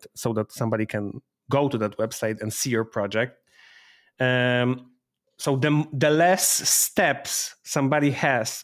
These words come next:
between seeing your project on GitHub and running that project,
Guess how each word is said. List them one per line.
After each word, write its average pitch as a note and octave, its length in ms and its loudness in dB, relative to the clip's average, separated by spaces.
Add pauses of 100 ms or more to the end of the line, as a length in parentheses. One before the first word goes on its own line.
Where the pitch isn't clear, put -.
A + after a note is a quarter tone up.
between B2+ 540 2
seeing C#3+ 400 2
your C3 160 0
project B2+ 500 -2
on A#2+ 220 -2
GitHub A#2+ 480 -4 (100)
and A2+ 240 -2
running B2+ 380 0
that A2 240 -6
project, A2+ 600 -4